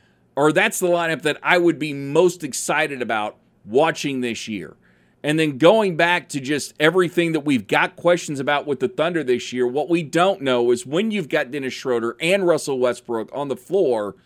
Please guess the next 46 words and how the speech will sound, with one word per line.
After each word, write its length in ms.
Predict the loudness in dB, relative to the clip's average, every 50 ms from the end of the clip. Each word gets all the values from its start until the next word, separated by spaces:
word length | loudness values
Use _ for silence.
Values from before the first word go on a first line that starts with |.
| _ _ _ _ _ _ _ _ _ -4
will 200 | 0 2 2 4
Dennis 300 | 6 4 4 4 2 -2
Schroeder 500 | -2 0 2 4 4 4 2 0 -2 -2
then 520 | 0 0 0 0 0 -2 -4 -4 -8 -8 -6
be 160 | -4 -2 -2
the 120 | 0 0 0
guy 200 | 0 2 2 0
that 140 | 0 -4 -6
handles 380 | -6 -8 -6 -4 -6 -6 -4
the 80 | -4 -4
ball 260 | -2 0 0 0 0
like 220 | 0 0 -2 -2 0
Reggie 300 | 0 0 0 -2 -6 -6
Jackson, 600 | -2 -2 0 0 0 -2 -4 -6 -8 -6 -6 -6 -6 -2
or 560 | 2 2 4 4 4 4 4 4 2 0 -4 -8 _ _ _ _ _ _ _ _
will 120 | 2 2 4
Russ 300 | 4 4 2 2 0 0
be 200 | 0 2 2 2
okay 280 | 2 2 0 0 0 0
with 200 | 0 0 0 0
that 260 | 0 0 0 0 0
and 120 | -2 -2
Russ 280 | 0 0 0 0 -2 -2
wanna 260 | -2 -2 -2 -2 -2
handle 320 | -2 -2 -2 -2 -2 -2 -2
the 80 | -2
ball? 380 | -2 0 0 0 0 0 0 0
And 80 | 0
we 100 | -2 0
don't 240 | 0 2 0 0 0
know 180 | 0 0 0 0
how, 440 | 0 0 0 0 0 0 0 -2 -4 -10 _ _ _ _ _ _ _ -8
we, 320 | -6 -6 -4 -4 -4 -4
we 200 | -2 0 0 2
don't 280 | 4 6 6 6 6 6
know 260 | 6 8 8 8 8
at 120 | 6 4 2 4
all 560 | 6 8 8 8 6 4 4 2 -2 -6 _ _ _ _ -6
how 180 | 0 2 2 4
Dennis 260 | 4 2 0 0 -2
Schroeder 360 | -2 0 0 0 0 0 -2
is 100 | -4 -2
gonna 240 | -2 -2 0 0 0
react 460 | -2 -2 0 0 0 0 -2 -2 -4
to 100 | -4 -2
this, 280 | 0 0 -2 -2 -6